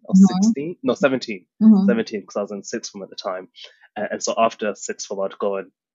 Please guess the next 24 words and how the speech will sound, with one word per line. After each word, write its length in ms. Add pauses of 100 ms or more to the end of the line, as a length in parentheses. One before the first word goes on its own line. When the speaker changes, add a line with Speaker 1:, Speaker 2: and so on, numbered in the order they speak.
(200)
Speaker 1:
be 100
on 100
the 60
phone 300
selling 400 (520)
home 200
<laughs> 60
insurance 480
over 220
the 120
phone. 480 (500)
Um, 420 (420)
I 60
knew 260
nothing 320
about 300
home 100
insurance, 480 (340)
but 120
I 60
was 120
selling 320
it 100
anyway. 380